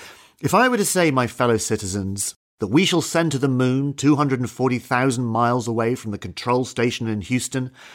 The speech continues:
a giant rocket, more than three hundred feet tall, the length of this football field, made of new metal alloys, some of which have not yet been invented, capable of standing heat and stresses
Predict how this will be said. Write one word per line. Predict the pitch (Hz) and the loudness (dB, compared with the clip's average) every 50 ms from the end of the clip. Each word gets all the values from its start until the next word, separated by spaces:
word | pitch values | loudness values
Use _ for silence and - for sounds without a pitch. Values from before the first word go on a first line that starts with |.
| - - - - - | -20 -20 -20 -16 -14
a | - | -12
giant | 104 - - 165 180 220 233 226 185 | -6 -2 0 2 2 2 2 0 0
rocket, | 170 170 185 180 - - 80 - - - - - _ _ _ _ _ _ _ _ | 2 2 2 2 0 -6 -12 -12 -12 -14 -16 -18 _ _ _ _ _ _ _ _
more | - 107 117 | -6 -4 -2
than | 113 117 | -2 -4
three | 107 - - 139 151 143 | -6 -4 0 2 2 2
hundred | 117 131 131 113 107 - | 2 0 -4 -4 -6 -6
feet | - - 110 - - | -6 -8 -8 -8 -10
tall, | - - 110 92 80 80 78 | -8 -6 -6 -6 -6 -8 -10
the | 76 92 104 | -8 -4 0
length | 123 147 147 139 139 - | 0 0 0 -2 -4 -8
of | 113 104 | -8 -4
this | 123 117 - - | -4 -4 -4 -6
football | - - - - - 95 87 | -8 -8 -10 -10 -8 -10 -12
field, | 80 - - 85 78 73 76 - - - - - - - - - - _ _ | -10 -10 -12 -12 -12 -12 -14 -16 -18 -20 -20 -20 -20 -20 -20 -20 -20 _ _
made | - 113 123 135 123 | -2 2 2 2 2
of | 123 104 107 | 2 -2 -2
new | 123 135 151 160 | 2 2 2 2
metal | 151 147 131 - 120 117 | 2 0 -2 -4 -4 -4
alloys, | 120 117 117 117 110 104 95 90 - - - | -2 0 0 0 0 0 0 -2 -6 -8 -8
some | - - - - 175 208 226 | -6 -4 -2 0 2 2 2
of | 240 185 | 2 2
which | 190 208 196 - - | 2 0 0 0 -4
have | - 147 139 | -8 -6 -6
not | 151 160 175 185 - - - | -2 -2 -2 -2 -2 -4 -2
yet | 143 165 156 - - | -2 0 0 -2 -2
been | 117 139 147 147 | -2 0 2 2
invented, | 143 139 131 113 113 131 135 135 120 - 95 69 - - - _ _ _ _ _ _ | 2 0 0 0 0 0 0 0 0 -4 -8 -10 -12 -18 -20 _ _ _ _ _ _
capable | - - 139 139 131 117 127 123 | -2 0 0 0 0 0 -2 -2
of | 117 - | -2 -2
standing | - - - - - - - 131 127 127 123 110 110 90 | -4 -8 -10 -10 -12 -6 -4 -2 -2 -2 -2 -4 -6 -8
heat | - - 156 165 - - 123 | -6 -4 -4 -4 -4 -4 -6
and | 110 104 | -8 -6
stresses | - - - 131 127 120 - 139 127 117 - | -8 -6 -2 -2 -2 -2 -2 -2 -2 -4 -4